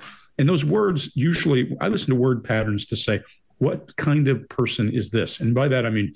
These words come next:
how do they typically communicate? Do they speak in hyperbole? Do they speak in understated ways?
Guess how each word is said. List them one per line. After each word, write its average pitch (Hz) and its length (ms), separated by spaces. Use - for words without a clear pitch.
how 147 140
do 135 40
they 117 140
typically 107 440
communicate? 95 500
Do 107 80
they 98 140
speak - 280
in 113 60
hyperbole? 190 640
Do 139 80
they 110 80
speak 110 480
in 101 100
understated 151 580
ways? 135 300